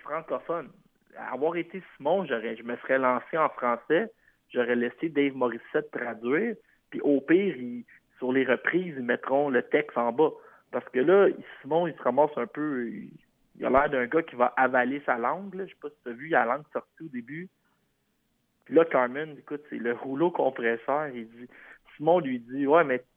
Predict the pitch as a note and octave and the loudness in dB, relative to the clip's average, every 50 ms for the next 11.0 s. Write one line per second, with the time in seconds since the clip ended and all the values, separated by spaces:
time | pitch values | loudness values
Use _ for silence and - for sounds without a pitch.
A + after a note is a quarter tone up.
0 | _ _ - A#2+ A#2+ A2+ - - B2+ A#2+ C3 C#3 C#3 C3 B2+ - - D#3 D#3+ D#3+ | _ _ -4 -2 -2 -2 -2 -4 -4 -4 -4 -4 -4 -4 -4 -2 0 0 0 2
1 | C#3+ C3 B2 A#2 A2 A#2 A2 - - - - D#3+ D3 A#2+ A#2+ B2 - - A#2 A#2 | 2 0 0 -2 -4 -10 -14 -14 -18 -16 -12 -10 -8 -6 -6 -6 -4 -4 -4 -2
2 | - - C3+ D3 D3+ D3 C3 A2+ A#2 A2+ A#2 A#2 A2+ - _ _ _ _ _ _ | 0 2 2 4 4 2 0 -4 -14 -16 -16 -16 -18 -20 _ _ _ _ _ _
3 | _ - E3 E3 - - C#3+ C#3 - D#3+ D3+ C#3+ D3 - C3+ C#3 C#3+ - _ - | _ -2 -2 0 0 0 -2 0 2 2 2 2 0 -4 -10 -12 -12 -14 _ -20
4 | - _ _ _ _ _ _ - - - F3 E3+ F#3 G3 G3+ G3+ F#3+ D#3+ D#3 D#3+ | -20 _ _ _ _ _ _ -18 -8 -2 0 2 2 2 2 0 -2 -4 -8 -14
5 | - _ _ - G3 G3+ F3+ C#3+ D#3+ F3 F3 - - E3 E3+ F3 F#3+ F#3 E3+ D#3+ | -18 _ _ -18 -16 -16 -12 -8 -8 -8 -8 -8 -8 -8 -6 -4 -4 -4 -4 -4
6 | D#3 D#3+ E3 E3 E3 D#3 C#3+ C3+ B2+ C#3 D#3 F3 F#3 F3 - _ _ _ _ _ | -4 -6 -6 -8 -10 -16 -16 -12 -8 -4 -4 -4 -4 -6 -10 _ _ _ _ _
7 | _ _ - - B2+ A#2+ A#2 B2+ C3+ C#3+ D3+ D#3+ D#3 C3+ - A#2+ B2 B2 B2 B2 | _ _ -14 -12 -12 -10 -8 -4 0 4 4 4 4 2 0 -6 -6 -6 -8 -10
8 | B2 - - C3 D3+ E3+ E3+ E3+ F3+ F#3+ G3 F3+ F3 D#3 - - C#3+ C#3+ C#3 - | -8 -4 0 2 2 2 4 4 2 2 2 2 0 0 2 2 2 2 2 0
9 | E3 D3+ C3 B2+ - - D3+ D#3+ E3+ D#3+ - - F#3 F#3 F#3 - D3+ D3+ - C#3 | 0 0 0 0 0 0 -2 -2 -2 -2 -2 0 0 0 0 0 -2 -2 -2 -4
10 | B2+ - - C#3+ D#3 E3+ E3 D3+ C#3 B2+ - - - C#3+ C#3+ C#3 - - F3 F3+ | -6 -4 -4 -6 -4 -4 -2 0 0 0 -2 -4 -10 -10 -10 -8 -8 -8 -10 -10